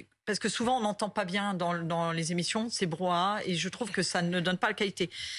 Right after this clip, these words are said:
On va, on a toujours les soixante-deux ans pour les personnes en invalidité, on a toujours le cinquante-cinq ans pour les personnes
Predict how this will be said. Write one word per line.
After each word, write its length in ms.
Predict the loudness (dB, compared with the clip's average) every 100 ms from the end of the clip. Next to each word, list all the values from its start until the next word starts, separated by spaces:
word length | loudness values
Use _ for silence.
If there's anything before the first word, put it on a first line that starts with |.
| -10 -14 -20 _ _ _ _ _ _ 0
On 100 | 2
va, 260 | 4 2 0
on 140 | 0
a 100 | 0
toujours 360 | -2 0 0 0
les 80 |
soixante-deux 500 | 0 -2 0 0 2
ans 100 | 0
pour 160 | -2 0
les 120 | 0
personnes 320 | 0 -2 0
en 100 | 0
invalidité, 580 | 2 0 0 -2 0 0
on 120 | 0
a 60 | 0
toujours 340 | 0 -2 0
le 100 | 2
cinquante-cinq 600 | 2 0 -4 -4 -4 -2 -2
ans 80 |
pour 160 | -2 -2
les 80 | -2
personnes 480 | -2 -4 -4 -4